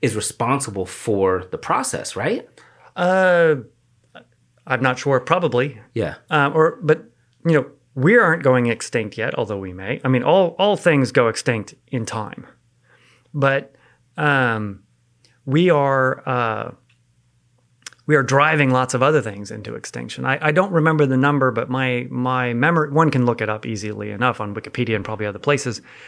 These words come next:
Speaker 2: The current rate of extinction is something like ten thousand times faster than normal right
Speaker 1: Mm-hmm.
Speaker 2: now. I, I could be wrong. Maybe it's a thousand. Maybe it's, you know, but it's much higher than normal. And we're doing it. I think there's no, uh,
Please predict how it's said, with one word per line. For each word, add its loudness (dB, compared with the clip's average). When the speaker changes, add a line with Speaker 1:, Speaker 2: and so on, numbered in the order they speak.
Speaker 2:
The -2
current 2
rate 4
of 2
extinction -2
is -4
something 0
like -2
ten 0
thousand -4
times -8
faster -8
than -8
normal -12
right -12
Speaker 1:
Mm-hmm. -10
Speaker 2:
now. -14
I, -2
I 0
could -2
be 0
wrong. -2
Maybe -2
it's -6
a -8
thousand. -4
Maybe -6
it's, -10
you -6
know, -10
but -8
it's -6
much 0
higher 0
than -8
normal. -12
And -2
we're 4
doing -2
it. -18
I -14
think -16
there's -14
no, -14
uh, -12